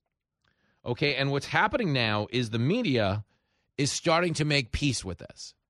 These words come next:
You know, there was a faction of the media. They hate Trump. They obviously don't want him to be the nominee. Okay, and there was this fantasy that with all of these criminal indictments,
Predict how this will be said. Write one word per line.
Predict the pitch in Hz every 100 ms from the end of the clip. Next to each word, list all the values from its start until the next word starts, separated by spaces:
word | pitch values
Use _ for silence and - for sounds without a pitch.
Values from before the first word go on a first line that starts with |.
| -
You | 120
know, | 113 113
there | 135
was | 165
a | 170
faction | - 160 170 - 170
of | 147 135
the |
media. | 127 113 104 160
They |
hate | 170 120 -
Trump. | - 135 160
They |
obviously | 87 92 95 95
don't | 98
want | 98 95
him |
to | 85
be | 95
the |
nominee. | 90 85 82 82 117 156 _ _ _ _ _ _ _ _ _ _ -
Okay, | 113 117 120 123 117
and | 120 120 120 117 110 _ _ _ _ _ _ _ _ _ _
there | 117 139
was | 139 143 113
this | 127
fantasy | - - 170 156 127 107 110
that | 117 104
with | 113
all | 120 127
of | 123
these | 120 117
criminal | - 135 123 113
indictments, | 101 127 139 110 90 98 - -